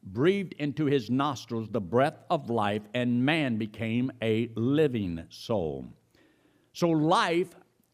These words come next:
had to come from God. Now, it's easy if you believe the Bible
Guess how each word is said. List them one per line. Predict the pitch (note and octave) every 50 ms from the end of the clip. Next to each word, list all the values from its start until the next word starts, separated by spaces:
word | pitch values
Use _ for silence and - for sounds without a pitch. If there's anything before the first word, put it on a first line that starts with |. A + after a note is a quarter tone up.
| _ _ _
had | - D3 F3+ A3 G3 D#3 -
to | G3 G2
come | - - C3+ C3+ A#2 G#2 G#2 A2 A#2+ C3+ C#3+ C#3+ C3+ - _ _ _ _ _ _ _ _ _ _ _ _
from | A#2+ A2+ G#2+ A#2 B2 B2 A#2 A2+ A2+ F#2+
God. | G2 B2 A2+ F2+ D2 C2+ C2 B1+ - - - _ _ _ _ _ _ _ _ _ - - - _ _ _ _ _ _ _ _ -
Now, | C3 C3+ E3+
it's | F#3 - -
easy | C#4 D#4 E4 C4 E3+ G#3 G3+
if | F#3 C#3+ F#3+
you | G3 F3
believe | E3 F3+ F3 F#3 F#3 F3 D3+
the | E3 E3+
Bible | G3 A#3+ A#3+ F3 B2+ F2+ D2+ C#2+ C#2+